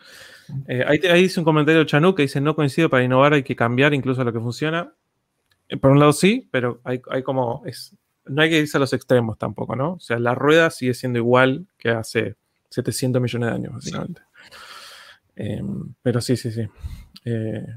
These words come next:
Speaker 2: o sea, lo entiendo, pero me parece como que es, es quizás tenés, para quizás también eso, empresas tan tradicionales y con tan, si te, no sé, B M W creo que tiene como cien años ya, y con, y que sabemos que el, el, el cliente B M W no es un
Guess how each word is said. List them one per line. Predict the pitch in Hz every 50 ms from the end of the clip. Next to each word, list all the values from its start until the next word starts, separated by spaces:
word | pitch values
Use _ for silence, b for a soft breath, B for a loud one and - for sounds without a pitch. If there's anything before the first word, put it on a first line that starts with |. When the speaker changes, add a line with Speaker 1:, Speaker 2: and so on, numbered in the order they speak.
| - _ _
Speaker 2:
o | -
sea, | - 131 123
lo | 123 123
entiendo, | 127 123 143 147 151 156 165 190 208 202 _ b b b b b b _ _ _ _ _ _ _ _
pero | - 120 120
me | 120 -
parece | 135 131 151
como | 143 135 131
que | 131 131
es, | 127 - -
es | - 127 123 -
quizás | - - 131 151 160 156
tenés, | - 165 147 147 135 - - _ _ - _ _ _
para | - 147 143 143
quizás | 143 147 160 190 190 - - -
también | _ 160 151 160 165 160 -
eso, | - 156 - -
empresas | 131 123 120 - - - 156 123 - _
tan | - 147 151 156 160 165 165 165 b b b b b b _ _
tradicionales | 131 127 120 120 - - - 127 135 156 160 143 135 120 127
y | 117
con | 127 123 120
tan, | - - 139 143 147 147 147 - 202 -
si | - - -
te, | - -
no | 120 120
sé, | - -
B | 123 135
M | 147 143
W | 139 143 175
creo | 180 175 147
que | 131
tiene | 135 131 123
como | 120 113 110
cien | - - - 143 139 147
años | 143 135 123 120 110 -
ya, | - 117 117 135 170 - b b b b b b b b b b b _
y | 127
con, | - - 131 127 131 -
y | - 143
que | - 131
sabemos | - 143 160 202 214 160 -
que | - 131
el, | 123 113 -
el, | - 127 120 120 113 113 117 - _
el | - 135 131 127 -
cliente | - 139 143 160 170 165 160
B | 147 143
M | 139 139
W | 131 123 127 147 170 170
no | 143 147
es | 165 143 - -
un | 131 123 123 113 -